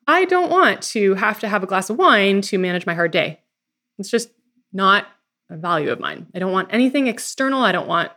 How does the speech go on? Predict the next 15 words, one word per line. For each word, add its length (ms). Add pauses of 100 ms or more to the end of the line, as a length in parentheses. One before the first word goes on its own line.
(200)
yeah, 180
I 120
just 120
don't 80
want 140
external 360
things 340
to 100
have 240
to 160
fix 260
my 120
internal 340
environment. 400 (120)
So 240